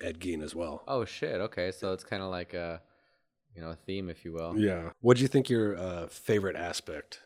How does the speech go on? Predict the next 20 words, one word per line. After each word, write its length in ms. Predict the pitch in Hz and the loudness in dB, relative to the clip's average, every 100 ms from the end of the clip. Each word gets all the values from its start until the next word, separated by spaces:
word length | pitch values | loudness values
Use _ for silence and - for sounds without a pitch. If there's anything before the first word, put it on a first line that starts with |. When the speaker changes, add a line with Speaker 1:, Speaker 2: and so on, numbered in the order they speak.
| _ _ _ _ - | _ _ _ _ -6
Speaker 1:
of 240 | 95 85 | -6 -4
this 180 | 87 - | -8 -8
movie 220 | 82 71 | -10 -10
was? 280 | 65 - - - - - | -10 -12 -16 -20 -10 -2
Speaker 2:
Okay, 340 | 107 101 85 | 2 4 2
so 640 | - 127 117 110 107 - _ _ _ _ - - - _ _ _ - | 0 2 4 4 2 -2 _ _ _ _ -20 -20 -20 _ _ _ -4
the 100 | 107 | -2
way, 440 | 101 127 151 151 147 _ _ _ _ _ _ _ _ - | 2 2 2 0 -6 _ _ _ _ _ _ _ _ -4
the 100 | 104 | 0
way 240 | 98 120 | 4 4
that 140 | 127 117 | 2 0
they 120 | 104 | -4
really 500 | 92 95 104 101 95 | -2 0 2 2 -2
emphasize 880 | 95 92 90 - 87 85 85 80 - - - - | -6 -6 -6 0 2 2 0 -6 -14 -20 -16 -8
how 380 | 95 95 98 95 | -2 0 0 -2
terrifying 1000 | - - 95 90 90 - 85 85 80 78 _ _ _ | -8 -4 0 0 -2 -2 -2 -2 -6 -10 _ _ _
the 80 | - | -10
chainsaw 560 | - 101 87 82 85 78 | -6 -4 -4 -6 -6 -4
is. 400 | 73 71 - - - _ _ - | -6 -10 -12 -20 -20 _ _ -14
So 600 | - 101 95 92 90 | -4 -2 0 -2 -4